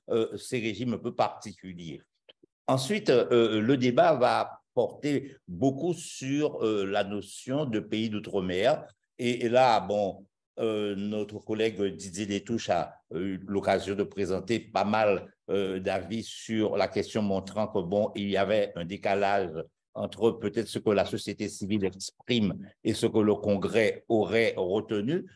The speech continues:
Toujours est-il que, euh, la question est, est la suivante aujourd'hui. Est-ce que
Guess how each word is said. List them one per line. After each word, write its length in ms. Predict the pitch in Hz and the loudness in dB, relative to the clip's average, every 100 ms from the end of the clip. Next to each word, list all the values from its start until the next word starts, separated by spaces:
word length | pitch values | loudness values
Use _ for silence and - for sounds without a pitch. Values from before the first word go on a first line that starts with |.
| _ _ | _ _
Toujours 320 | 160 135 127 | 0 2 0
est-il 640 | 135 135 208 196 113 - _ | -2 -4 -6 -4 -4 -6 _
que, 80 | - | 2
euh, 400 | 135 135 117 110 | 2 4 0 2
la 140 | 110 113 | 0 0
question 640 | 127 113 - - 160 160 - | -4 -6 -12 -4 -4 -4 -6
est, 360 | 127 123 113 120 | -2 0 0 -2
est 60 | |
la 140 | 104 98 | -2 -4
suivante 580 | - 110 104 160 185 95 87 107 | -6 -10 -4 -2 -2 -4 -4 -4
aujourd'hui. 460 | 95 92 92 143 | -6 -6 -4 -2
Est-ce 280 | 170 110 - | 2 0 0
que 180 | 160 | 0